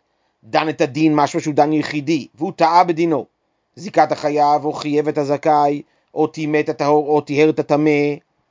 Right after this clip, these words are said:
מה שעשה עשוי, כלומר פסק הדין קיים, הוא משלם מביתו, הוא צריך לשלם מרכושו הפרטי.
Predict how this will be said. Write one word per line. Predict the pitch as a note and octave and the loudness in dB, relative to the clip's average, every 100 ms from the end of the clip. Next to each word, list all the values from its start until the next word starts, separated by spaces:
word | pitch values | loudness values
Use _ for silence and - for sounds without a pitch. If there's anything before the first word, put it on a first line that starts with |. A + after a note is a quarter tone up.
| _ _ _ _ - | _ _ _ _ -12
מה | C3+ E3 | 0 0
שעשה | D#3 E3 C#3+ - D3+ | 2 0 0 0 0
עשוי, | D3 - G#3+ F#3+ C#3+ C#3+ | 0 -4 0 0 0 -2
כלומר | D3 D3 D3+ | -4 -4 -4
פסק | - D#3 | -4 -4
הדין | C#3+ D3 C#3+ | -4 -6 -2
קיים, | D#3 E3+ F#3+ | 0 4 4
הוא | E3 | 2
משלם | D#3+ - E3 G3 | -2 -2 -2 -2
מביתו, | F#3+ D#3 D#3+ - | -2 0 0 2
הוא | F3 | -2
צריך | - F3 | -2 -8
לשלם | E3+ E3 F3+ E3 - _ _ _ | -8 -6 -4 -6 -10 _ _ _
מרכושו | C#3+ D3+ D3+ D#3 F#3 | -6 -4 -4 0 0
הפרטי. | E3 D3 C#3 A#2 F#2+ | 0 -4 -6 -6 -16